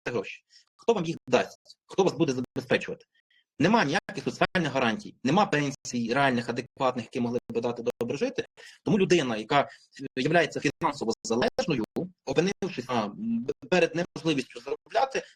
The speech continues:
падає дуже, дуже, дуже глибоко на дно і лишається в майбутньому надалі ні з чим. Я правий? Надіюся, ви розумієте, про що я говорю. Пенсіонери — в цьому яскравий приклад. От вони точно в житті хто нічого не виправить.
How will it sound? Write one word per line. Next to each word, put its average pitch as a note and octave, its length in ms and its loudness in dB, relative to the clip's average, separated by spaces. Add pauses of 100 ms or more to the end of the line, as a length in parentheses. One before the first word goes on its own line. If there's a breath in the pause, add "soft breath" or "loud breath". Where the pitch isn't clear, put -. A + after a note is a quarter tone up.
(200)
падає F#3 400 2
дуже, C#3 180 -10 (200)
дуже, E3 260 0
дуже C#3+ 240 0
глибоко C#3 560 0
на - 100 2
дно A2 280 -2 (200 loud breath)
і C#3+ 80 -2
лишається F#3 480 0
в A#2 120 0
майбутньому B2 540 0
надалі C3 280 2
ні C3 140 0
з - 60 -8
чим. - 220 -6 (540)
Я D#3+ 140 6
правий? G#3 520 -4 (680)
Надіюся, E3 380 0
ви C#3+ 80 -2
розумієте, C3+ 480 0
про G#2 120 -14
що - 140 -8
я F#2 60 -6
говорю. F#2 240 -6 (360 loud breath)
Пенсіонери — G3+ 480 2
в - 80 -4 (100)
цьому F#3 160 4
яскравий D#3+ 360 2
приклад. D3+ 340 -4
От B2+ 120 -8
вони F#3+ 200 4 (200)
точно G3+ 280 0
в - 20 -2
житті E3 220 -2
хто F3+ 120 -6
нічого D#3 220 -4
не D3 80 -4
виправить. - 340 -4